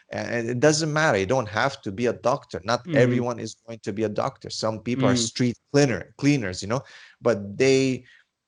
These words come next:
Speaker 1: they find whatever they do that they can, you know, connect to people and still fulfill their objective, you know, by doing what they're doing,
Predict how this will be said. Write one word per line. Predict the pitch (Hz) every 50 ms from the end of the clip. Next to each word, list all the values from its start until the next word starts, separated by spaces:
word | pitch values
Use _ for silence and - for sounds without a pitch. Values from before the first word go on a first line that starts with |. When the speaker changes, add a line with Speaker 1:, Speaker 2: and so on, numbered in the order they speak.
| _ _ -
Speaker 1:
they | 120 117 113
find | - - - 139 135 135 135 135 135 135 127 113 110 -
whatever | - 107 104 107 113 123 135 135 147 135
they | 135 135 127
do | 120 110 120 107 101 101 101 101 - _ _ _ _ -
that | - 101 95 92
they | 107 104 104
can, | - - 107 101 101 95 92 92 - -
you | 101 98
know, | 95 95 95
connect | - - - 98 107 107 107 - -
to | 107
people | - 110 104 - - 110 101 95 - - _
and | - 101 95 92
still | - - - - 156 156 160 143 120 98 90 - _ _ _ _ _ _ _ _ _ _ _ _ _ _ _
fulfill | - 107 98 - - 127 120 113
their | 104 104 98
objective, | 92 85 87 101 95 95 - - 101 95 95 90 82 - - - - -
you | 95 90
know, | 90 90 92 87
by | 85 92 92 87 87 85 - 98 90
doing | 104 104 98 98 92 87
what | 90 85 -
they're | 87 85
doing, | 82 82 139 151 120 90 87